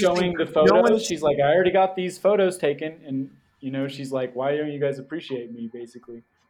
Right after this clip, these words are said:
Speaker 1: Well, what's the, wha-, to me, the real mark of what, what makes Kima stand out is, like, she's, um, the badass cop of the three of them. She's just far and away better. No one's telling her what to do. They're just tagging along, like, "What are you,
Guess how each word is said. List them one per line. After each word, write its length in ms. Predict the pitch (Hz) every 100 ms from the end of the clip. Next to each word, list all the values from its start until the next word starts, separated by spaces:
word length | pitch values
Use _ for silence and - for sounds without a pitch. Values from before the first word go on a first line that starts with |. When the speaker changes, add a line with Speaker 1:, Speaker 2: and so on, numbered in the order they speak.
| _ _ _
Speaker 1:
Well, 160 | 165 170
what's 240 | 208 196
the, 220 | 208 190 143
wha-, 160 | 139
to 160 | - 165
me, 220 | 175 220
the 180 | 185 151
real 220 | 147 170
mark 420 | 135 135 151 160
of 240 | 135 117 107
what, 280 | 127 120 131
what 200 | 135 123
makes 360 | 131 127 -
Kima 520 | - - 135 131 120 104
stand 380 | - 131 123 120
out 140 | 117
is, 140 | 104
like, 120 | 107 -
she's, 600 | - 120 120 117 - - _ _ _ -
um, 520 | 113 107 104 101 101 -
the 80 | 95
badass 880 | - 117 120 117 110 110 110 -
cop 460 | - 123 120 98 - -
of 180 | 92 92
the 80 |
three 340 | 92 98 101 117
of 140 | 120
them. 260 | 135 131 131
She's 280 | - 101 92
just 200 | 98 -
far 320 | - 110 110
and 80 | 110
away 160 | 104
better. 360 | 98 117 120 123 - _ 151
No 80 |
one's 260 | 190 214 -
telling 320 | - 147 131
her 100 | 107
what 180 | 104 98
to 80 | 90
do. 480 | 82 107 127 107 123 _ _ _ _ _ _ _ 127
They're 120 | 147
just 180 | 143 -
tagging 300 | 143 143 135
along, 280 | 131 139 117
like, 80 |
"What 160 | 110 127
are 20 |
you, 140 | 135